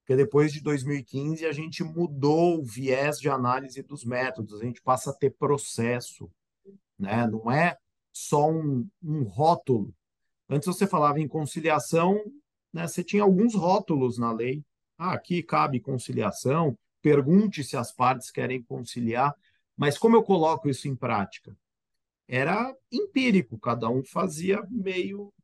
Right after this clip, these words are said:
né, de acordo com a sua experiência. Aí a gente tinha aquele conciliador, aquela conciliadora mais técnico, que analisava, tinha aquele que, que buscava,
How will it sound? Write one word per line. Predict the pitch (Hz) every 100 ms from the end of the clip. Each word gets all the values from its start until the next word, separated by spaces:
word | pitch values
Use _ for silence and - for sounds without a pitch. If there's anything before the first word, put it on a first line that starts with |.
| _
né, | 208 170 170 165
de | 131 185 - -
acordo | 135 147 143
com | 131
a | 139
sua | 147
experiência. | 131 - 160 185 185 196 127 135
Aí |
a | 143
gente | 147 151 -
tinha | - 165 156 131 _ _ _ _ _ 196 196 _
aquele | 139 - - 147 147
conciliador, | 131 139 - 135 131 123 120 131 120
aquela | 117 117
conciliadora | 120 123 - 127 120 120 113
mais | 113 123 131
técnico, | - 190 190 185 139 117 -
que | -
analisava, | 120 117 120 143 131 147 151 147 127
tinha | 117 - 139 131
aquele | 127 139 139 131
que, | - 135 120 _ _ _ _ _
que | - 160
buscava, | 139 147 - 156 156 143 143 123